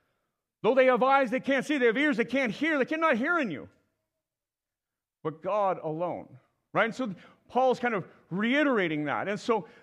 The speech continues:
they're all converting from outside of this into worshiping God alone. And so you can understand there's some barriers for them.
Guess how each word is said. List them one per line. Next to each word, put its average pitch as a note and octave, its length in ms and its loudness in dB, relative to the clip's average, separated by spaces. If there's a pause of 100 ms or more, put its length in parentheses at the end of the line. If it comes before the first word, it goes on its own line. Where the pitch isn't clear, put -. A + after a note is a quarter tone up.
they're G#3+ 180 2
all C4 340 2
converting G3+ 760 -4
from G3+ 320 -6
outside A#3+ 560 -2
of F3+ 160 -2
this E3 360 -4 (400)
into G#3 680 -2 (200)
worshiping G#3 580 -2
God F3+ 220 2
alone. F#3+ 440 -2 (240)
And G#3 140 -2
so A#3 120 -6
you A#3 180 0
can A#3+ 140 -2
understand A3+ 760 -2
there's G3+ 140 -4
some G3+ 180 -2
barriers B3 540 0
for E3+ 180 -8
them. B2+ 400 -8